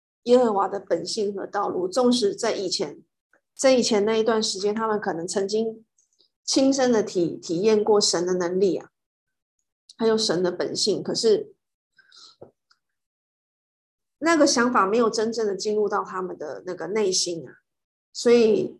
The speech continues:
对神的认识还是相当肤浅的。我也不懂人为什么会这样，为什么我们经历过一些，呃，神的大能的帮助的时候，我们很快就会忘记，然后就会失去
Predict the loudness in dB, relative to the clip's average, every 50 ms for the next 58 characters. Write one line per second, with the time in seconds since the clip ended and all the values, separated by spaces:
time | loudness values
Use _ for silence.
0 | _ 0 2 4 4 4 2 2 0 2 2 2 2 2 2 2 0 -2 -2 -2
1 | -2 -4 -4 -4 -4 -4 -4 -4 -6 -6 -8 -6 -4 -4 -2 -2 -4 -6 -6 -8
2 | _ _ _ _ _ _ _ _ _ _ _ _ _ _ _ _ _ _ 0 2
3 | 4 4 4 4 4 2 2 2 0 0 0 2 2 2 2 0 0 -2 -2 0
4 | -2 -2 0 -2 0 2 2 2 2 2 0 0 0 0 0 -2 -4 -6 -8 -8
5 | -8 -6 -6 -6 -6 -2 2 4 4 4 4 2 0 2 2 2 2 0 -2 -4
6 | -10 _ _ _ _ _ _ _ _ _ _ _ _ _ _ _ _ _ _ _
7 | _ _ _ _ _ _ -4 -2 -2 -2 -2 -2 0 0 0 0 0 -2 -2 0
8 | 2 2 2 2 0 0 -4 -6 -6 -8 -10 -12 -16 _ _ _ _ _ _ _
9 | _ _ -6 -4 -2 0 2 2 2 2 2 0 0 0 0 0 0 -2 -2 -2
10 | -4 -4 -4 -4 -4 -2 0 0 2 2 4 4 4 4 4 2 0 0 -4 -6
11 | -6 -6 -4 -4 -4 -4 -2 -2 -2 -2 -2 -2 -4 -4 -4 -4 -4 -4 -2 -2
12 | -2 -2 -4 -6 -12